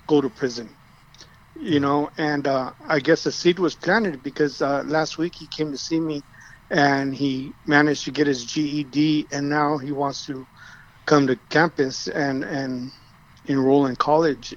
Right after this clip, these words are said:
And that, that feeling is, is unexplainable. It is just, you know, I'm, I'm just overwhelmed with joy that, that he did that.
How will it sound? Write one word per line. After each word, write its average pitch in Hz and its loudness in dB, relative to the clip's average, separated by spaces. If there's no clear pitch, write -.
And 135 -6
that, 143 4
that 147 -2
feeling 165 0
is, 143 -6
is 131 -8
unexplainable. 147 0
It 156 -8
is 147 -10
just, - -10
you 151 2
know, 135 2
I'm, 139 0
I'm 143 -2
just 139 -2
overwhelmed 143 4
with 123 -4
joy 147 2
that, 139 -4
that 135 -4
he 143 -8
did 143 -2
that. 139 2